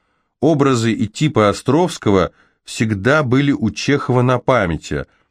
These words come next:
Так, в одном лишь тексте "Дяди Вани" мы найдем две прямые цитаты из Островского. Астров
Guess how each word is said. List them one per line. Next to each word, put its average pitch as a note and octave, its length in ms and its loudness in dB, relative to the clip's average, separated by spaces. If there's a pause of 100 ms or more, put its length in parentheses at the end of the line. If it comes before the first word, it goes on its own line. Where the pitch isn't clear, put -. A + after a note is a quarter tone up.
(280)
Так, C3+ 460 -2
в G2+ 100 0
одном B2 420 2
лишь A2+ 280 -2
тексте C3 480 -4
"Дяди A2+ 340 0
Вани" A2+ 480 0
мы E2+ 140 -2
найдем F2+ 560 0
две F#2+ 300 -2
прямые F#2+ 440 0
цитаты A2+ 540 -2
из F#2+ 100 -2
Островского. F2+ 800 -4 (960)
Астров A2+ 600 0